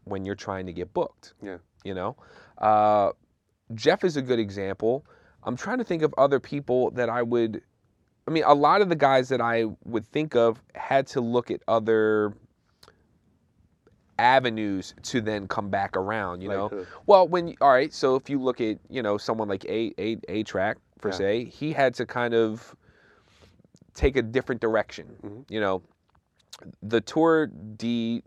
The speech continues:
Speaker 1: D J worked for him, but if he didn't pursue production, electronic music, and all those other things, I don't know where he would be. I don't know if he knows where he, where he would be.
Speaker 2: Right.
Speaker 1: You know, he had to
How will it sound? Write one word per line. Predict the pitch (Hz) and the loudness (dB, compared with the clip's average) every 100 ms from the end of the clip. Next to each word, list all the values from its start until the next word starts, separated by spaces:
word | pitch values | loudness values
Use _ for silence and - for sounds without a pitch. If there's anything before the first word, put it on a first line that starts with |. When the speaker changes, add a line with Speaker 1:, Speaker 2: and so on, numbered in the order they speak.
| 110 | -10
Speaker 1:
D | 110 110 | -6 -6
J | 101 104 101 | -2 -2 -2
worked | 95 143 - | 0 0 0
for | - 95 | -6 -6
him, | 95 95 117 - _ _ _ _ _ _ | -6 -10 -12 -18 _ _ _ _ _ _
but | - 131 | 4 6
if | 123 | 4
he | - 175 180 | -2 -6 -6
didn't | 170 139 143 131 127 | -4 -2 -2 -2 -6
pursue | 135 - - 131 127 123 120 120 120 127 _ _ _ | -6 -6 -4 -2 0 0 0 0 -4 -8 _ _ _
production, | 123 107 107 - 107 104 101 - | -4 2 2 0 -6 -6 -6 -4
electronic | 98 98 - 104 101 95 | -4 -4 -6 -6 -6 -6
music, | 98 95 95 - | -8 -8 -8 -6
and | 95 | -6
all | 92 | -4
those | 90 90 | -4 -6
other | 85 | -8
things, | - 143 123 104 98 - _ _ _ _ _ _ _ | -6 -4 -4 -6 -10 -14 _ _ _ _ _ _ _
I | 131 | 2
don't | 151 131 | 2 4
know | 135 135 131 127 120 123 | 4 6 6 4 0 2
where | 120 | 2
he | 113 127 | 2 -2
would | 117 104 | -2 -2
be. | - | -2
I | 127 | -2
don't | 139 | -2
know | 123 117 | 0 0
if | |
he | - 226 | 2 0
knows | 120 104 | 2 0
where | 95 | -2
he, | 98 110 | -6 -6
where | 98 90 | -6 -8
he | 101 | -8
would | 90 85 | -8 -10
be. | 82 | -12
Speaker 2:
Right. | 104 92 | -12 -10
Speaker 1:
You | 107 | -6
know, | 101 | -6
he | 95 143 | -4 -4
had | 131 120 | 0 0
to | - 120 113 | 0 -2 -2